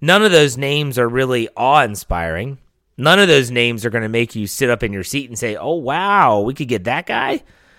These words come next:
It's not that kind of list. But that's an option,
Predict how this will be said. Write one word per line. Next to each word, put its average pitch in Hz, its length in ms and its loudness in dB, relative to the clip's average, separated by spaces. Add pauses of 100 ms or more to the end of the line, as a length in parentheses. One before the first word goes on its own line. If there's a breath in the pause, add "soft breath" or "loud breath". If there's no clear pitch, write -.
(340 soft breath)
It's 143 300 -8
not 147 160 -2
that 143 140 0
kind 156 180 0
of 131 60 -2
list. 147 400 -2 (640)
But 123 80 -4
that's 156 180 2
an 208 60 2
option, 214 460 2